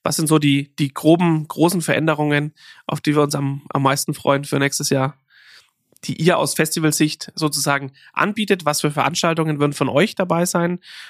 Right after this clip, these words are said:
Oder was sind so die, die Kernthemen, was anders sein wird nächstes Jahr?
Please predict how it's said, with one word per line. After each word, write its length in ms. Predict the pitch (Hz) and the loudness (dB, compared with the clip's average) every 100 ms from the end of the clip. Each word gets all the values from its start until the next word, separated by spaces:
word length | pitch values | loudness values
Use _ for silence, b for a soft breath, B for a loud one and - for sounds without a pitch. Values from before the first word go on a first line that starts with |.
| B | B
Oder 240 | 151 139 | 0 2
was 120 | 135 143 | 0 -2
sind 100 | 160 | -2
so 100 | 156 | 0
die, 280 | 143 143 | 0 -2
die 160 | 139 139 | -2 -4
Kernthemen, 720 | - 139 156 156 147 143 139 139 | -2 -2 0 0 2 2 0 -4
was 180 | 139 | -4
anders 440 | - 139 147 - - - | -4 -2 -2 -4 -8 -8
sein 360 | - 131 139 | -4 -4 -2
wird 260 | 139 143 - | -4 -4 -6
nächstes 360 | 127 - - | -8 -6 -8
Jahr? 260 | - 127 143 | -6 -8 -10